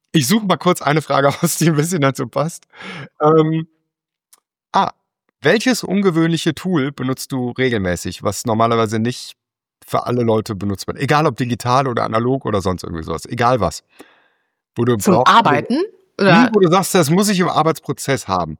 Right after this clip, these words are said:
Speaker 2: dass das nicht jeder braucht. Ungewöhnlich. Ich gucke gerade auf meinem Schreibtisch.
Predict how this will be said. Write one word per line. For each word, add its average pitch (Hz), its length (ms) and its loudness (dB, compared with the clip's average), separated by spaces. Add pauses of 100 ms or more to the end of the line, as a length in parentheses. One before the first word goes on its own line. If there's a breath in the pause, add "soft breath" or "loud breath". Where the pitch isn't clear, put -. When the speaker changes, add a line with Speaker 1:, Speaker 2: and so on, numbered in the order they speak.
Speaker 2:
dass 185 240 0
das - 180 -2
nicht 196 180 -2
jeder 185 220 2
braucht. - 540 -4
Ungewöhnlich. 139 960 -2
Ich - 80 -10
gucke 220 240 2
gerade 185 280 6
auf - 140 -2
meinem 180 140 4
Schreibtisch. - 1000 -2